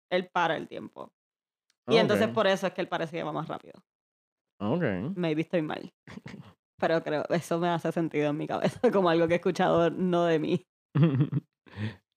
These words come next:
Speaker 2: Este, mm,
Speaker 1: Y por eso es que es al revés.
Speaker 2: Sí. Sí que igual, yo, yo estoy seguro que, este, e-, e-, e-, eventualmente te darán más explicación y explicarán cómo fue que él hizo todo, porque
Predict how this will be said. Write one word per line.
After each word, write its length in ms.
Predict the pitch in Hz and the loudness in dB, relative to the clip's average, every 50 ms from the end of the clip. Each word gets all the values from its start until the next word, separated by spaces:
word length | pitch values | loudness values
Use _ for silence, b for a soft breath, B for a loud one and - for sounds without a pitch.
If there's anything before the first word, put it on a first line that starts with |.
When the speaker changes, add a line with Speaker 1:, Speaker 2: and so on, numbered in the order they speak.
| _ - | _ 2
Speaker 2:
Este, 840 | 139 131 131 - _ _ - 131 123 120 117 110 107 107 104 101 98 92 | 4 4 4 0 _ _ 6 6 8 8 8 8 6 6 4 4 2 2
mm, 260 | 90 90 85 90 - - _ | 0 -2 -4 -6 -8 -2 _
Speaker 1:
Y 100 | 220 220 | 0 2
por 100 | 165 180 | 4 2
eso 140 | 185 170 175 | 0 0 -4
es 60 | - | -6
que 80 | - 180 | -6 -6
es 60 | 170 | -6
al 60 | 165 | -6
revés. 280 | - - - - 170 - _ _ _ _ _ _ - - | -8 -10 -12 -14 -18 -20 _ _ _ _ _ _ -16 -4
Speaker 2:
Sí. 160 | - 117 95 - B B B | -4 -4 -4 -4 B B B
Sí 120 | - - 277 | 2 4 4
que 140 | 277 175 | 6 8
igual, 240 | 196 190 214 220 185 | 8 8 8 6 6
yo, 80 | 147 143 - - | 4 2 0 0
yo 120 | 156 156 156 | 2 2 4
estoy 160 | - 214 220 | 4 4 2
seguro 420 | - - 208 196 202 208 208 175 | 4 6 8 8 10 8 8 8
que, 280 | 143 135 117 110 98 B B B _ _ - | 8 6 6 6 4 B B B _ _ 2
este, 440 | 143 135 - - - 139 123 147 147 | 2 2 2 2 4 4 6 4 4
e-, 40 | - | 4
e-, 120 | 156 156 | 6 4
e-, 260 | 151 - 151 151 139 147 | 6 6 4 4 4 6
eventualmente 600 | 156 151 160 156 151 139 151 160 165 180 175 165 | 6 4 6 4 4 4 4 2 4 4 4 6
te 160 | 151 160 151 147 | 6 4 2 2
darán 480 | 147 143 143 151 147 135 131 127 139 143 | -2 0 4 6 6 6 6 2 2 0
más 140 | 143 139 | 0 0
explicación 760 | 151 151 - 165 - 147 131 - - 123 120 123 127 127 127 123 | 0 0 0 0 2 0 -2 0 2 4 6 6 6 6 4 4
y 100 | 123 120 | 4 4
explicarán 580 | 113 113 - 131 127 120 120 117 113 120 123 123 | 2 2 4 4 6 6 8 6 6 6 4 4
cómo 220 | 131 131 131 127 | 4 6 6 4
fue 220 | - 131 127 127 | 4 4 4 4
que 80 | 117 127 | 4 4
él 80 | 120 120 | 2 2
hizo 180 | - - 123 | 0 0 0
todo, 220 | - 120 120 113 101 | 2 4 4 4 2
porque 240 | 104 98 98 90 | 2 2 0 -2